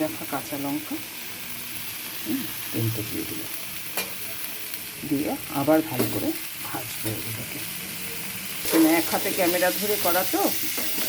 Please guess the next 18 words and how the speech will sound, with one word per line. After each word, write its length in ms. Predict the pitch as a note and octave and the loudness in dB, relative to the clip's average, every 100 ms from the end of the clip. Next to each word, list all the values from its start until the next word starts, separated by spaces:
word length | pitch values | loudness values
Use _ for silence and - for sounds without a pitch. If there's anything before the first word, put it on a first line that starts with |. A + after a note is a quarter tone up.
| - | 2
হুম, 260 | C4 C4+ D4 - - - - D#3+ | 4 6 4 2 0 0 4 4
এক 80 | D#3+ | 4
হাতে 180 | G3 - F3 | 2 2 2
ফোন 160 | F3+ E3+ E3 | 4 4 4
ধরে 140 | F3 D#3+ | 4 2
এক 80 | D3+ | 2
হাতে 160 | D#3+ F3 E3 | 0 2 4
রান্না 240 | D3 D3+ D3 | 4 4 4
করতে 260 | D3 - D#3+ | 2 2 2
একটু 160 | D#3 - D3 | 2 0 0
অসুবিধাই 460 | - C3+ C3+ C#3+ D3 | 0 0 2 0 0
হয়। 160 | - D#3 - - - E3 - - D#3 | 2 0 2 0 2 2 2 4 6
যাই 140 | E3+ - | 6 4
হোক, 140 | E3+ - - - - - - - | 2 0 0 -2 -2 -2 0 4
আমি 120 | E3 D#3+ D3+ | 8 8 8
এটাকেও 300 | E3 - F3 | 2 0 0
ঢেকে 180 | D#3 D3+ D#3 | 2 4 4
রেখে 160 | D3+ | 4